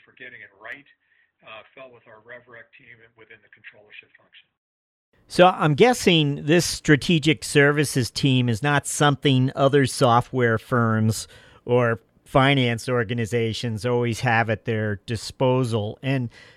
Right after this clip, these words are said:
Speaker 2: Zachly benefited from finance being able to repurpose, uh, that team or have that team get focused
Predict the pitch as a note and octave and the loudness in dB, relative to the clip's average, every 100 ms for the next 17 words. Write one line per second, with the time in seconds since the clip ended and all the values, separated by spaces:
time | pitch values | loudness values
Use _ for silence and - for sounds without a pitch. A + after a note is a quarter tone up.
0 | _ A#2+ D#3+ D#3+ - D#3 C#3+ G#2 D3+ D#3 | _ 4 8 8 6 -2 -2 2 2 2
1 | D#3+ - C#3 A#2+ A#2 A2+ _ B2+ B2+ - | 0 0 -2 0 -2 -4 _ -6 -4 -2
2 | C3 C3 B2 A2 C#3 B2+ A#2+ A#2 A2+ A2 | -2 0 -4 -4 -6 -4 -2 -2 -4 -4
3 | A2+ C#3+ B2+ - D3 C#3+ C3+ G#2+ - - | -4 -6 -6 0 0 0 -2 -4 -6 -14
4 | _ _ _ _ - A#2 A2+ A2 A2+ - | _ _ _ _ -8 -2 0 0 -4 -4
5 | B2 A2+ - - C3 A#2+ A#2 A2+ A2 D#3 | -2 -2 -4 -6 -2 -2 -2 -2 -2 0
6 | D#3 C3 C3 B2 - C#3+ B2+ A#2+ G#2+ B2 | 2 2 0 0 -4 -4 -2 -2 0 -2
7 | - D3 C3+ - A2 F#2+ - | 0 0 0 -2 -6 -6 -12